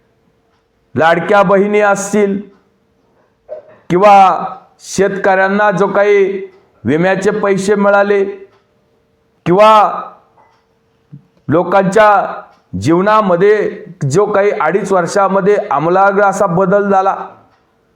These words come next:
कायदा आणि सुव्यवस्था महाराष्ट्रामध्ये सुदृढ झाली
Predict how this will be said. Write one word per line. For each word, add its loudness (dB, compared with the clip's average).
कायदा 0
आणि 2
सुव्यवस्था 2
महाराष्ट्रामध्ये 0
सुदृढ 0
झाली 0